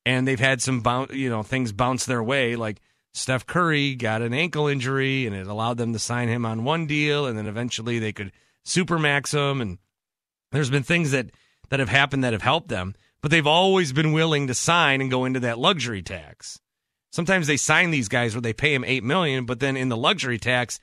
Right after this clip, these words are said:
they owe sixty million for that signing. And I've always credited the Warriors for doing that because they have an ownership group that wants to win. You know, sometimes you have ownership groups that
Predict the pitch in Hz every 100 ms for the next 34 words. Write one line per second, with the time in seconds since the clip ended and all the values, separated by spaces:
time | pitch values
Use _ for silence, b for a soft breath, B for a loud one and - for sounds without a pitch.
0 | _ - 147 139 - 185 - 139 123 127
1 | 120 127 120 101 - 151 143 67 - _
2 | _ _ _ _ - 127 123 123 143 151
3 | 135 - 175 202 139 113 113 110 113 107
4 | - 107 117 156 123 104 107 120 92 127
5 | 139 123 127 175 123 113 95 120 117 110
6 | 113 127 - - 104 127 135 120 - _
7 | _ _ _ _ - - - 143 151 135
8 | 139 127 139 135 - 120 117 127 113 123
9 | 107